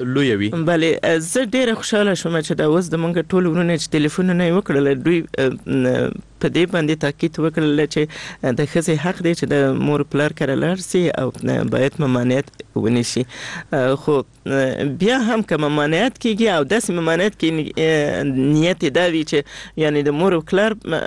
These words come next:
Speaker 2: پلار کره ته ښځه لاړ نشي، د
Speaker 1: بیخي اړیکې
Speaker 2: بیا هم،
Speaker 1: وشلېږي.
Speaker 2: آه،
Speaker 1: که د
Speaker 2: آه،
Speaker 1: اړیکو،
Speaker 2: بیخي
Speaker 1: که د اړیکو شلولو هڅې وي، بیا یو تاوتریخوالی دی. اما که
Speaker 2: بله.
Speaker 1: ځینې داسې مشکلات وي، لکه تا چې ویلې چې
Speaker 2: بله.
Speaker 1: ساړه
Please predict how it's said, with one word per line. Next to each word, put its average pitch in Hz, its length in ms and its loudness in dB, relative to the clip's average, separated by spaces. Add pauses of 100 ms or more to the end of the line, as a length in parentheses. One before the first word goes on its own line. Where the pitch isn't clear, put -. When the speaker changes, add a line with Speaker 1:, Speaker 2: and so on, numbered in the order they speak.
(280)
Speaker 2:
پلار 220 280 0
کره 226 180 2
ته 190 380 0
ښځه 190 380 -2
لاړ 185 180 0 (120)
نشي، 196 200 0
د 151 100 0
Speaker 1:
بیخي 143 260 2
اړیکې 139 180 2
Speaker 2:
بیا 160 160 2
هم، 139 60 -2
Speaker 1:
وشلېږي. 110 380 -4 (180)
Speaker 2:
آه، 147 440 0
Speaker 1:
که 156 220 2
د 143 40 2
Speaker 2:
آه، 185 80 2
Speaker 1:
اړیکو، 190 280 0
Speaker 2:
بیخي - 220 -6
Speaker 1:
که 165 200 -2
د 165 220 0
اړیکو 202 320 0
شلولو 160 480 2
هڅې 160 340 -4
وي، 139 140 0
بیا 139 160 2
یو 127 180 0
تاوتریخوالی 110 640 -2
دی. 104 60 -2 (160)
اما 143 300 0
که 127 200 -4
Speaker 2:
بله. 160 180 4
Speaker 1:
ځینې 143 240 -2 (440)
داسې 131 260 -4
مشکلات 120 400 -2
وي، 117 60 0
لکه 113 120 -2
تا 117 180 -2
چې 113 100 -8
ویلې 113 280 0
چې 117 160 -2
Speaker 2:
بله. 151 240 0
Speaker 1:
ساړه 110 240 0